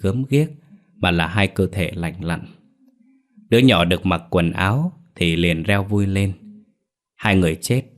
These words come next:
ba người sống đều chứng kiến cảnh đó mà lòng đau nhói một cái. Khuân đọc chú tiếp, hai bóng hình ma quỷ kia từ từ cũng hóa thành hai làn khói mà nhập vào hai cái hình nhân rơm. Khuân gói ghém vào trong túi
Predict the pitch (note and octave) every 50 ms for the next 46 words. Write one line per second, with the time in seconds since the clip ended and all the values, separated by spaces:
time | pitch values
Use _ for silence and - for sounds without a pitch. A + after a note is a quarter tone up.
0 | - - - _ _ - F#2+ F#2+ F2+ F2 E2+ D#2+ - - - F#2+ F#2+ B2 C#3+ C3+
1 | G#2 E2 E2 - - G#2+ G#2+ G#2+ G#2 G#2 A#2+ C3+ - G#2 F2+ D2+ D#2 E2 F2 F2
2 | G2+ A#2+ C#3 C#3+ A#2 F2 D#2+ D#2+ D#2+ D#2 D#2 E2 F2+ F#2+ F#2+ F#2 F#2+ F#2+ F#2 G2+
3 | B2+ C3 G2+ D#2+ - - - F2 F2 F2 A2 C#3 C#3 - _ _ _ - - -
4 | _ _ _ _ _ _ _ _ _ _ _ _ _ _ _ _ _ _ _ A#2
5 | G#2+ G2+ G2 F2+ E2 - - A#2 A#2 B2+ B2 - C#3+ D3 D3 D3 - - - _
6 | - - - G#2+ G2+ F2+ G2+ G#2+ C3 C#3 - F#2 E2 E2 F2 F2 F#2+ G2+ - -
7 | F#2+ D#2+ D#2+ - - G#2 G2+ F#2+ F#2+ - - D#2+ D2+ - - E2+ E2 D#2+ D#2 -
8 | - F#2 A2 C3 C3 A#2 G#2 A2 C3+ - - - E2 D#2 D#2+ F2 F#2+ F#2 F#2 F2+
9 | F2 D#2+ D#2 D2 - - F#2+ F#2 F#2+ B2+ D3+ E3 - - - _ _ _ _ _
10 | G2 F2+ E2+ F2 F2+ E2+ - - - F#2+ E2+ E2 D#2+ E2 F2 G#2+ G#2 F#2+ - A#2
11 | A#2 G#2+ A2 E2+ D#2+ E2 E2+ F2+ F#2+ F#2+ F#2 F#2+ G2 G2 G2 G2 - - _ _
12 | _ _ _ _ _ _ _ _ _ _ _ _ _ _ _ _ - A2+ G2+ G2+
13 | G2 G#2 A2 A2 A#2 G#2 G#2+ C#3 D3+ - F2+ E2+ - - - G#2 G2+ - - G#2
14 | A2+ D#3